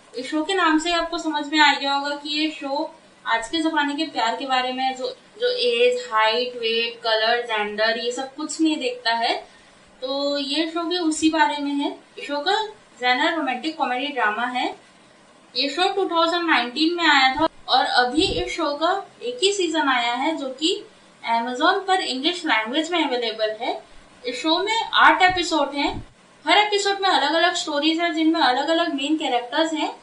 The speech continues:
कुछ characters के नाम हैं मैगी, लेक्सी, जोशुआ, गुजमीन, एंडी, टोबी, कार्ला, एटसेटरा। जैसा कि मैंने आपको पहले बताया है, शो के हर episode में अलग-अलग stories हैं। आधे-आधे घंटे का एक-एक episode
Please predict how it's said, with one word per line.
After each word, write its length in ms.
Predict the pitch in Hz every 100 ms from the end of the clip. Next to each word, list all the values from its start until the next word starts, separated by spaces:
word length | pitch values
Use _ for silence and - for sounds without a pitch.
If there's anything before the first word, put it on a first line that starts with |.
| - -
कुछ 200 | 330 -
characters 580 | 320 269 277 277 277
के 120 | - 311
नाम 340 | 262 240 254
हैं 240 | 285 311 - - - 233
मैगी, 640 | 240 233 220 277 349 - -
लेक्सी, 680 | 240 240 226 - 302 339 269
जोशुआ, 800 | 202 226 226 - 269 277 302 - - - - -
गुजमीन, 600 | 269 277 277 294 330 381 - - - - 247
एंडी, 540 | 254 254 294 339 339 - -
टोबी, 460 | 262 262 240 285 320 381 - - - 254
कार्ला, 580 | 240 240 254 285 320 - - -
एटसेटरा। 580 | - 247 - - 165 - 240
जैसा 260 | 247 247 349
कि 120 | 392
मैंने 240 | 403 403
आपको 240 | 381 370 381
पहले 280 | 311 277
बताया 380 | 311 302 277 262
है, 240 | 277 359 -
शो 220 | 302 285
के 140 | 349
हर 320 | 370 359 311
episode 460 | 349 339 320 320 311
में 100 | 320
अलग-अलग 460 | 254 254 262 294 285
stories 520 | - 247 247 262 254
हैं। 160 | 294
आधे-आधे 460 | 240 240 359 381 349
घंटे 300 | 320 294 285
का 120 | 320
एक-एक 380 | 320 240 302 302
episode 520 | 247 247 240 262 277